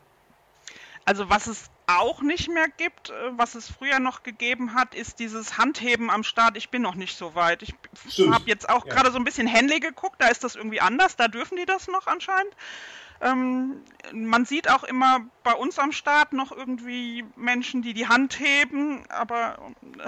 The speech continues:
Speaker 1: hat halt keine Relevanz mehr letztendlich.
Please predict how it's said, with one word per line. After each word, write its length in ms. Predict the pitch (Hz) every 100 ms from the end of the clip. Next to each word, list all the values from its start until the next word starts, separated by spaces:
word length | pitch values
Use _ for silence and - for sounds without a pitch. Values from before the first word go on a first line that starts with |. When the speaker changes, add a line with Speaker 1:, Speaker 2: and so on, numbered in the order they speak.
| 247
Speaker 1:
hat 220 | 254 -
halt 200 | 220 -
keine 260 | 233 233 226
Relevanz 520 | 226 214 233 247 -
mehr 420 | 196 165 165 165 -
letztendlich. 960 | 170 - - - 165 - - 170 -